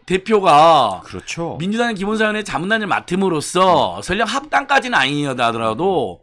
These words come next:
Speaker 1: 기본소득이나 민중복지를 위하여 연대연합하는 게 뭐가 문제냐. 오히려 이 당의 울타리를 넘어서서 연대연합에 따르면 더
Speaker 2: 그렇습니다.
Speaker 1: 통큰 정치잖아요.
Speaker 2: 그게,
Speaker 1: 네.
Speaker 2: 에,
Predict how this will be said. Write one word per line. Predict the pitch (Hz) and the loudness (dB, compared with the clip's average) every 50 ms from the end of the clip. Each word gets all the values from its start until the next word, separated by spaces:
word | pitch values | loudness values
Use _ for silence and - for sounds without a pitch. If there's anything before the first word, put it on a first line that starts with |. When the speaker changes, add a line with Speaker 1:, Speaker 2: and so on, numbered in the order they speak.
| _ _ _ _ _ | _ _ _ _ _
Speaker 1:
기본소득이나 | - - 190 202 240 240 233 220 214 220 196 220 190 175 156 131 113 101 92 87 80 85 110 | -8 -6 -4 -2 -2 -2 -4 -4 -4 -4 -4 -4 -4 -4 -4 -2 -4 -4 -6 -10 -16 -14 -10
민중복지를 | 160 185 214 233 247 226 202 170 - 220 196 175 | -8 -6 -4 -4 -4 -4 -6 -8 -8 -6 -4 -2
위하여 | 156 151 147 139 123 120 | -2 -2 -2 -4 -4 -4
연대연합하는 | 123 131 175 214 262 240 214 202 202 190 170 151 139 123 | -6 -6 -4 -4 -4 -4 -2 -2 -2 -4 -4 -6 -6 -10
게 | 117 | -12
뭐가 | 110 104 120 175 247 - 311 | -10 -4 -4 -2 0 0 -2
문제냐. | 269 220 185 170 143 123 107 | -2 -2 -4 -6 -8 -6 -6
오히려 | 127 180 240 247 262 247 - - - _ _ _ _ _ _ _ _ - - - - | -4 -2 -2 -2 -2 -4 -8 -12 -18 _ _ _ _ _ _ _ _ -16 -16 -14 -10
이 | 180 202 220 226 226 226 220 214 202 - _ _ _ _ _ _ _ - | -8 -6 -4 -4 -2 -2 -4 -6 -8 -12 _ _ _ _ _ _ _ -6
당의 | - - - 196 226 240 | 0 0 2 2 2 0
울타리를 | 208 175 160 - 208 226 214 | -2 -4 -4 -4 -2 -2 -2
넘어서서 | 170 147 165 185 190 208 190 196 185 | -2 -2 -4 -4 -4 -4 -4 -2 -2
연대연합에 | 147 131 147 175 202 196 190 190 196 | -4 -4 -2 0 0 0 0 -2 -6
따르면 | - 214 214 220 202 | -8 -10 -10 -10 -10
더 | 156 160 | -8 -4
Speaker 2:
그렇습니다. | 185 226 277 - - | -4 -4 -4 -6 -12
Speaker 1:
통큰 | 415 403 - 480 508 508 | -18 -16 -14 -12 -8 -4
정치잖아요. | 494 381 277 - - 160 135 117 104 95 92 87 85 80 | -4 -4 -4 -6 -6 -6 -6 -6 -6 -10 -12 -16 -18 -18
Speaker 2:
그게, | - 143 127 127 151 151 151 147 147 143 143 139 135 131 120 - _ | -16 -12 -8 -4 -2 0 2 2 2 2 2 0 0 -2 -6 -10 _
Speaker 1:
네. | - 127 | -12 -10
Speaker 2:
에, | 127 123 123 123 123 123 120 120 120 117 113 113 | -8 -8 -8 -6 -8 -8 -8 -8 -8 -8 -10 -12